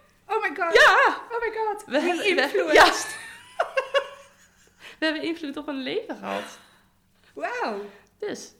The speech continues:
Speaker 2: ja.
Speaker 1: Wat gaaf.
Speaker 2: <laughs> Ik vond dat echt iets heel tofs. Ja, ze zegt, "Anders had ik er gewoon niet eens aan gedacht." En eigenlijk zijn heel veel poppen wit. Dus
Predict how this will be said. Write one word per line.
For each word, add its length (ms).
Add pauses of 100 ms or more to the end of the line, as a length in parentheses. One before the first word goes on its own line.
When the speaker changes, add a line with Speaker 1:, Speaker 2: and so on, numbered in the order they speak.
(180)
Speaker 2:
ja. 140 (340)
Speaker 1:
Wat 140
gaaf. 460
Speaker 2:
<laughs> 40
Ik 120
vond 440
dat 160
echt 220
iets 180
heel 160
tofs. 200 (360)
Ja, 100
ze 60
zegt, 240
"Anders 200
had 80
ik 80
er 60
gewoon 220
niet 100
eens 120
aan 80
gedacht." 420 (540)
En 400
eigenlijk 320
zijn 120
heel 120
veel 120
poppen 240
wit. 320
Dus 140